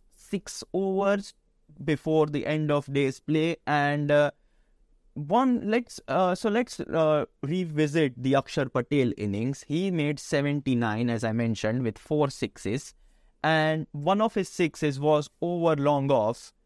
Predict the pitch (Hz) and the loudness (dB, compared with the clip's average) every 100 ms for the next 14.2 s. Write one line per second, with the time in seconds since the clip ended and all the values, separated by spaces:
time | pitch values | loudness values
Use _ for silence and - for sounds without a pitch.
0 | _ _ _ - 131 127 - 147 147 143 | _ _ _ 0 2 2 0 0 0 0
1 | 147 147 - _ _ _ _ _ _ _ | 0 -2 -4 _ _ _ _ _ _ _
2 | _ _ 156 156 220 202 160 160 147 - | _ _ 0 0 0 0 2 2 2 -2
3 | 180 151 170 147 - 170 175 156 127 160 | -2 2 0 0 0 2 4 2 0 -2
4 | 160 143 123 120 113 - 117 123 127 127 | 0 0 -2 0 -2 -2 -2 0 0 -2
5 | 123 - 170 160 170 _ - 135 127 120 | -4 -4 2 2 2 _ -4 -2 -2 -4
6 | - 110 170 165 160 143 123 _ - 156 | -10 -6 2 2 2 -2 -4 _ -2 -2
7 | 151 131 - 143 117 - 127 127 143 135 | 0 -2 2 2 0 -2 -2 0 0 -2
8 | 120 165 160 127 117 - 160 139 135 113 | -2 -2 0 0 -2 -2 -2 2 2 2
9 | 104 - 95 117 - _ _ _ _ _ | -2 -2 -2 -2 -8 _ _ _ _ _
10 | - 143 143 143 147 139 - _ _ - | -2 0 2 2 0 -4 -8 _ _ -2
11 | 170 202 220 175 180 196 180 165 160 156 | 0 2 0 -2 -2 0 0 2 0 2
12 | 175 151 170 165 - 151 160 156 156 147 | 0 0 -2 -4 -4 0 2 0 0 2
13 | 147 139 151 139 139 156 135 - 156 156 | 2 2 0 0 -2 -4 -6 -4 -2 2
14 | 139 | 0